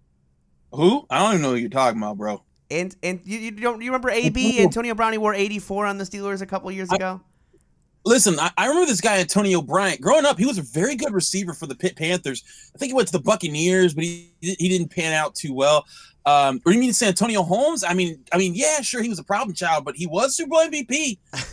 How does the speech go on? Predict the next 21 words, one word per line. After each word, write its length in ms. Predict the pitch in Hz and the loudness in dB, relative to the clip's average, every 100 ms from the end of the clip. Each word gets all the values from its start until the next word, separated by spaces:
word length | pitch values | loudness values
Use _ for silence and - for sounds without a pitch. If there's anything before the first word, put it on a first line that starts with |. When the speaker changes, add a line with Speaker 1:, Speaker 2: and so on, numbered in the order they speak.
| - | 0
Speaker 1:
don't 160 | 208 | 2
Speaker 2:
It's 100 | 202 | 2
Speaker 1:
know. 60 | 233 | 2
Speaker 2:
funny, 240 | 226 233 - - | 0 0 -4 -8
it's 160 | 180 185 | -6 -2
funny 220 | 240 262 | 0 0
you 100 | 247 | 2
bring 160 | 208 214 | 2 4
up 100 | 196 | 4
the 60 | |
name 200 | 190 180 | 4 2
Bryant 380 | 147 156 190 165 | 4 4 4 2
because 300 | - 170 156 | -2 -2 0
Martavis 540 | 170 165 - 262 240 - | 2 0 0 -2 -2 -2
Bryant, 320 | 160 156 147 | 0 2 0
after 260 | 151 151 | -2 -2
being 240 | 147 156 143 | 0 0 0
traded 300 | - 156 147 | 0 -2 0
from 100 | 147 | -4
the 60 | |
Steelers, 340 | 143 160 147 | -2 0 0